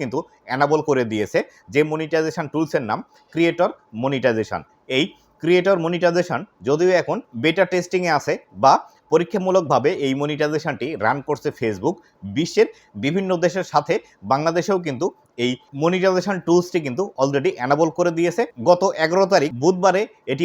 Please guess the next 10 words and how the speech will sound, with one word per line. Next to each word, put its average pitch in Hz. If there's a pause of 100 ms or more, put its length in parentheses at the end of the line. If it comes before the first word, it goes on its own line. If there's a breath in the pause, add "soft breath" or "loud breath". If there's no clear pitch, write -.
(120)
বাংলাদেশের 165
মধ্যে 165
কিন্তু 165 (260)
মনিটাইজেশন 160
দেওয়া 143 (100)
শুরু 175
করে। 139 (520 soft breath)
যখন 190 (320)
এই 135
মনিটাইজেশন 175